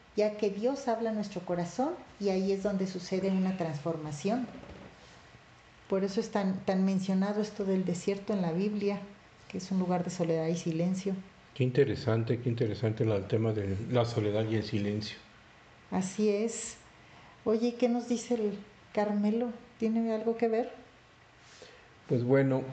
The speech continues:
Speaker 2: en el Carmelo, el silencio y la soledad es algo muy importante.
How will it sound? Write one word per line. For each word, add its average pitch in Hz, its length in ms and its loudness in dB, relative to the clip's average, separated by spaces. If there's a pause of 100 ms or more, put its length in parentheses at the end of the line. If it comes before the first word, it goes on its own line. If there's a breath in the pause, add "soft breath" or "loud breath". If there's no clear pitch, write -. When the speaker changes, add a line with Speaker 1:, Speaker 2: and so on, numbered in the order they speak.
Speaker 2:
en 131 140 4
el 131 140 2
Carmelo, 165 760 6 (520)
el 120 160 4
silencio 143 460 2
y - 20 4
la 135 120 4
soledad 113 400 2
es 113 160 0
algo 110 180 2
muy 107 220 2
importante. 107 720 -2